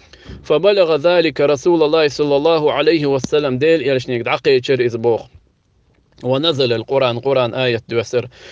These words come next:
قال عبد الله ابن عمر سبوخ: "وأنا رأيت شين أوتا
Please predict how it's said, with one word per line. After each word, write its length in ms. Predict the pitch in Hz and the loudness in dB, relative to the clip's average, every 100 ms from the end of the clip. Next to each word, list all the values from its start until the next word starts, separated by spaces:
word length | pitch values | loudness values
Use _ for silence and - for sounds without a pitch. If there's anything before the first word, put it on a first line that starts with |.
| - - - | -20 -12 -4
قال 220 | 170 170 | 0 0
عبد 280 | 151 175 170 | -2 -2 0
الله 240 | 160 147 | 2 2
ابن 260 | 160 156 143 | 2 0 -2
عمر 280 | 156 151 | 0 -2
سبوخ: 300 | 127 139 151 135 | -2 2 4 4
"وأنا 340 | 147 202 196 175 | 2 2 2 2
رأيت 520 | 175 190 180 - 131 | 2 2 2 2 -2
شين 520 | - - 202 185 127 - - - - | -2 -2 0 0 0 -8 -20 -12 -2
أوتا 440 | 160 - 175 170 | 0 2 0 0